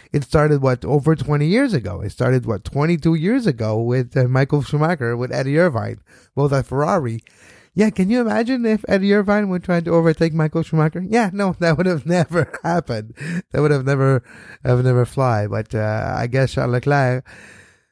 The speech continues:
is going to show people why Ferrari decided to, to sign him. It's the youngest driver in forever, right? That signed for Ferrari. So he's gonna be fast. He's gonna continue to push Vettel, to push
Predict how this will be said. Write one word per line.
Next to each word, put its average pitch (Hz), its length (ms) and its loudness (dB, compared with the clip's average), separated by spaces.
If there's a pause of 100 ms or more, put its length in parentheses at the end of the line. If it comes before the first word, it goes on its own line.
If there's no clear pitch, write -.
(140)
is 143 220 -2
going 139 300 4
to 135 80 0
show 143 280 2
people 113 480 -2
why 107 600 2
Ferrari 117 440 2
decided 120 420 0
to, 107 220 -2
to 110 260 -4
sign 131 480 -2
him. 98 480 0 (260)
It's 127 180 -4
the 131 100 2
youngest 139 340 2
driver 131 300 0
in 127 100 -4
forever, 151 500 0
right? 131 280 -4
That 127 180 -8
signed 131 300 -4
for 120 100 -2
Ferrari. 113 460 -4
So 107 320 -6 (500)
he's 135 180 -2
gonna 131 280 4
be 123 120 2
fast. 110 380 0
He's 117 140 -2
gonna 120 180 -4
continue 117 640 -2 (560)
to - 80 0
push 123 340 0
Vettel, 110 580 0
to 104 440 -2 (560)
push 135 340 2